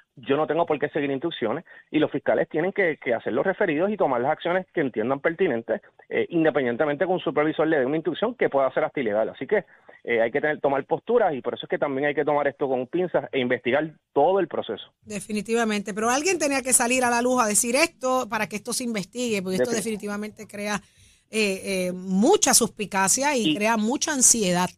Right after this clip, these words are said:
Speaker 2: eh, en la
Speaker 1: y igual
Speaker 2: credibilidad sobre el Departamento de Justicia.
Speaker 1: Correcto, y de igual manera cualquier violación de un secretario de justicia o, o de estos tipos de funcionarios, la ju-, el fei tiene jurisdicción primaria, que eso es tan sencillo como enviar un referido al fei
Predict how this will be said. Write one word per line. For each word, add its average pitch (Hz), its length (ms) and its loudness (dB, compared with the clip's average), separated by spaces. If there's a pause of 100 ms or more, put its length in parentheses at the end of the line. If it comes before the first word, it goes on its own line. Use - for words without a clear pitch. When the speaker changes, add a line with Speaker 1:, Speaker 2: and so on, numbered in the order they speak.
(300)
Speaker 2:
eh, 190 260 -2
en 202 120 -2
la 196 80 2
Speaker 1:
y 196 40 -2
igual 196 160 4
Speaker 2:
credibilidad 190 400 2
sobre 226 180 0
el 208 60 -2
Departamento 175 480 -8
de 165 40 -6
Justicia. 160 440 -12 (220)
Speaker 1:
Correcto, 135 480 -2
y 131 120 -6
de 131 60 -4
igual 131 200 0
manera 175 260 0
cualquier 131 320 -2
violación 147 560 -2
de 143 80 -4
un 139 80 -6
secretario 139 460 -2
de 143 80 0
justicia 170 640 -2
o, 127 200 0
o 127 160 0
de 127 80 0
estos 160 160 -4
tipos 151 240 0
de 175 60 0
funcionarios, 180 580 -2 (300)
la 147 80 0
ju-, 147 160 0 (120)
el 127 360 -4
fei 139 180 -2
tiene 180 180 0
jurisdicción 165 520 0
primaria, 190 480 -2 (200)
que - 60 -4
eso - 140 0
es - 60 -12
tan 170 200 -2
sencillo 190 460 0
como 175 160 0
enviar 143 280 2
un 160 60 -4
referido 156 460 0
al 190 80 0
fei 202 240 -2